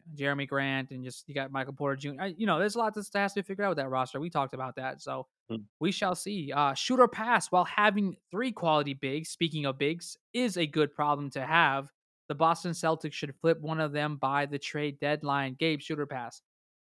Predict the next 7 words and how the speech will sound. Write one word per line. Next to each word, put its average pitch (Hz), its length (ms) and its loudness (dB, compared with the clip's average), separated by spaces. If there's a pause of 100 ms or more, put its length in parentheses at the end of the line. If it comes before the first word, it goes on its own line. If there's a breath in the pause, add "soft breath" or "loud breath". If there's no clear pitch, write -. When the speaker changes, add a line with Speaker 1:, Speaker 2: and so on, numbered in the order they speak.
(240)
Speaker 2:
I'ma 151 180 8
say 156 260 10
meh. 127 400 10 (560)
Quality 190 540 12
is 151 100 6
a 135 80 6
stretch. - 680 4